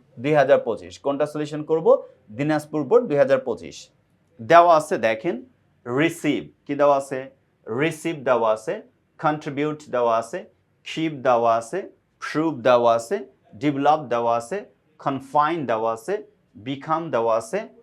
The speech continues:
অ্যাডাপ্ট দেওয়া আছে, ওয়ার্ক এবং বি। আচ্ছা, রিসিভ মানে গ্রহণ করা, কন্ট্রিবিউট মানে অবদান রাখা, কিপ মানে রাখা, প্রুভ মানে প্রমাণ করা, ডেভেলপ মানে উন্নতি করা, কনফাইন মানে আবদ্ধ থাকা।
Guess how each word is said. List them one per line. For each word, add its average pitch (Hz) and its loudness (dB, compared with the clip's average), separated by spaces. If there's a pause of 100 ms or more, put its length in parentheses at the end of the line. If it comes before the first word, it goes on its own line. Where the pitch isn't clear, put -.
(240)
অ্যাডাপ্ট 139 0
দেওয়া 120 2
আছে, 123 -4 (300)
ওয়ার্ক 135 4 (100)
এবং 127 -6
বি। 110 -6 (160)
আচ্ছা, 110 -10 (800)
রিসিভ 170 -4
মানে 180 -4
গ্রহণ 143 -4
করা, 175 2
কন্ট্রিবিউট 151 -6
মানে 156 -4
অবদান 127 -2
রাখা, 123 0
কিপ 147 -8
মানে 131 -2
রাখা, 123 0
প্রুভ 139 -10
মানে 147 -8
প্রমাণ 127 -6
করা, 151 -4
ডেভেলপ 131 -2
মানে 135 -8
উন্নতি 123 -6
করা, 131 -4
কনফাইন 143 0
মানে 175 -4
আবদ্ধ 131 -2
থাকা। 98 -10